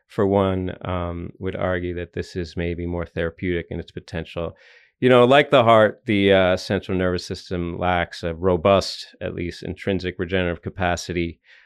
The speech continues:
Um, so you can't really get functional recovery from injury, but there's an emergent-,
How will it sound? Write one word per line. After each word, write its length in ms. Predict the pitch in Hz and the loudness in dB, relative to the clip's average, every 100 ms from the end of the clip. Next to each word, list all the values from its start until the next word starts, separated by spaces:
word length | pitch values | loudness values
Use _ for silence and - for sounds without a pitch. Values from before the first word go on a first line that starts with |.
| _ - | _ -8
Um, 480 | 87 87 85 85 - | -4 -2 -2 -6 -10
so 160 | - - | -10 -4
you 160 | 95 92 | -4 -4
can't 320 | - 107 - | -2 0 2
really 180 | 104 95 | 0 2
get 220 | 104 - | 2 2
functional 380 | 101 98 - 92 | -2 -2 -2 -4
recovery 640 | - 147 165 113 104 95 - _ _ | 0 2 6 6 6 2 -6 _ _
from 240 | - 101 104 | -2 0 2
injury, 560 | 104 101 95 98 95 | 2 2 2 4 4
but 280 | 92 101 98 | 4 2 2
there's 360 | 110 107 104 110 | 4 6 4 2
an 200 | 104 101 | 2 2
emergent-, 540 | 104 117 110 107 98 | 4 4 4 0 -2